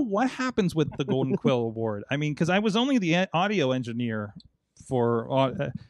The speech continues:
Speaker 1: it was, it, I was updating my LinkedIn pa-, page today, okay? <laughs> So, but you'll notice there's a lot of awards on there, and we possess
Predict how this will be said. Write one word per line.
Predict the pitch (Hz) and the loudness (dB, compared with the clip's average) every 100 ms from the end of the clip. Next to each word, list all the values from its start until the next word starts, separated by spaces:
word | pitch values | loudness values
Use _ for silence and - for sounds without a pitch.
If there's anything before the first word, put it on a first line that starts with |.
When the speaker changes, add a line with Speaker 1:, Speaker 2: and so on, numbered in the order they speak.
| - | -4
Speaker 1:
it | 147 | 2
was, | 147 | 4
it, | 143 151 147 | 6 4 6
I | 160 | 6
was | 175 | 8
updating | 208 208 175 | 6 4 2
my | 147 | 2
LinkedIn | 123 117 120 107 | 0 -2 -4 -4
pa-, | 113 104 - | -4 -6 -6
page | 110 - | -8 -6
today, | - 113 110 | -8 -8 -8
okay? | - 131 | -6 -2
<laughs> | - | 2
So, | - 190 - - - - - | 4 2 2 2 2 2 4
but | 226 | 4
you'll | 226 | 4
notice | 277 330 240 - - - | 4 4 2 -2 -2 6
there's | 202 | 8
a | 208 | 8
lot | 196 226 277 | 6 6 4
of | 302 | 6
awards | 233 202 226 233 180 | 4 8 8 8 6
on | 147 135 | 4 4
there, | 120 104 - _ _ | 2 -2 -8 _ _
and | 139 151 | -2 2
we | 226 214 165 151 - - | 2 2 -4 -16 -20 -2
possess | - 175 147 214 240 | 4 6 6 4 4